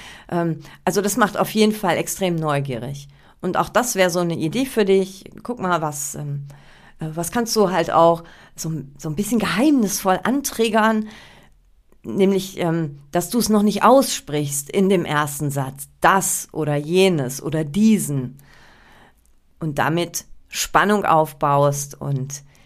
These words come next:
ja, so Menschen richtig neugierig machst. Also das waren meine drei Ideen für Story-Anfänge, nämlich das kleine Wörtchen eigentlich.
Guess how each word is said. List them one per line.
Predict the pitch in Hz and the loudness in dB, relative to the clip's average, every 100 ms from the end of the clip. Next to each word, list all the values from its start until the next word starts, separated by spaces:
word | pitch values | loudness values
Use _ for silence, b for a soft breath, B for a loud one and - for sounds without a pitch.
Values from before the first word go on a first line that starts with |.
| b | b
ja, | 170 160 143 190 B | 2 2 0 -10 B
so | 170 240 | 2 4
Menschen | 208 233 240 | 4 2 2
richtig | 202 208 170 | 2 2 -2
neugierig | 160 151 143 127 139 | 0 -2 -4 -8 -10
machst. | 139 - - - B B B | -10 -10 -12 -18 B B B
Also | - 196 | 2 4
das | 202 220 | 4 4
waren | 277 | 4
meine | 254 202 170 | 6 4 4
drei | 175 143 156 233 | 2 4 4 2
Ideen | 302 196 156 165 220 302 | 0 -2 0 2 0 -2
für | 156 | -6
Story-Anfänge, | 147 - 302 185 - 135 - 147 175 185 | -6 -6 -6 -6 -6 -8 -4 -4 -2 0
nämlich | 180 180 - | 0 -2 -4
das | 170 - | -6 -2
kleine | 190 240 285 | 2 2 2
Wörtchen | 208 202 214 - | 0 0 -4 -4
eigentlich. | - 160 185 226 294 302 285 302 349 - | -2 0 2 0 -4 -8 -8 -8 -8 -14